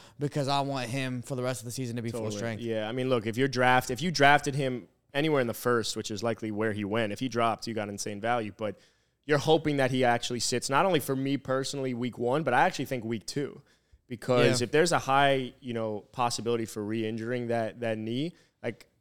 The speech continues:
Speaker 2: I don't care about the first couple of weeks in fantasy. I really don't, because I think a lot of people are gonna overreact and underreact.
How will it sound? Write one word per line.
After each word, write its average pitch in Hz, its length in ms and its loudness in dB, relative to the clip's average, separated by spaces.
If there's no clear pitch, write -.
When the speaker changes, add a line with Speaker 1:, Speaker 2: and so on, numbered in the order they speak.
Speaker 2:
I 151 100 4
don't 190 140 0
care 165 140 0
about 135 160 0
the 131 80 -6
first 123 240 -2
couple 120 180 -2
of 110 80 -2
weeks 110 160 -6
in 104 80 -10
fantasy. 104 340 -6
I 104 60 -4
really 117 240 -2
don't, 101 300 -10
because 117 200 -6
I 127 80 2
think 135 160 -2
a 127 40 2
lot 127 180 6
of 131 60 -2
people 135 180 0
are 120 60 2
gonna 120 160 -4
overreact 110 580 -2
and 107 80 -10
underreact. 107 760 -12